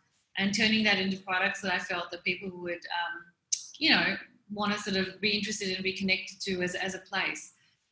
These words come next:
So we started with that. That was kind of really a, with our kids' collection of, with four designs, um, four or five designs, I think, in the initial collection. Um, and I had no background in fashion. So, um, uh, but I, you know, my background was that, okay, if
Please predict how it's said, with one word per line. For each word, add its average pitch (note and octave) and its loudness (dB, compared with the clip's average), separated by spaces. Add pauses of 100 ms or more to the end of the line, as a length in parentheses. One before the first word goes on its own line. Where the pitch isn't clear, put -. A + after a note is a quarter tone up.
(120)
So A#3 6 (160)
we B3+ 4
started C4+ 8
with B3 4
that. G3 6
That F#3 4
was A#3 -4
kind A#3+ -2
of G3 -8
really G3 2
a, F3 2
with F#3+ -2
our F3+ 0
kids' G#3 -6
collection F3+ -6
of, E3+ -10
with F3+ -6
four G3+ -4
designs, E3+ -6 (300)
um, F3 2
four G#3 -4
or A3 -2
five F#3+ 0
designs, F3 -2
I F3 -4
think, E3+ -10
in E3+ -12
the E3+ -14
initial E3+ -8
collection. D#3 -8 (420)
Um, F#3 2
and A3 4
I A3 10
had A#3 6
no A3+ 8
background G3+ 6
in F3+ -4
fashion. D#3 -6
So, F3+ 0 (520)
um, F#3 2 (100)
uh, G3 2
but G#3 4
I, G#3 10
you G3+ 4
know, F#3+ 2
my F#3+ 4
background G3+ 2
was F#3+ 0
that, F3+ 0
okay, F#3+ 0
if F#3+ -8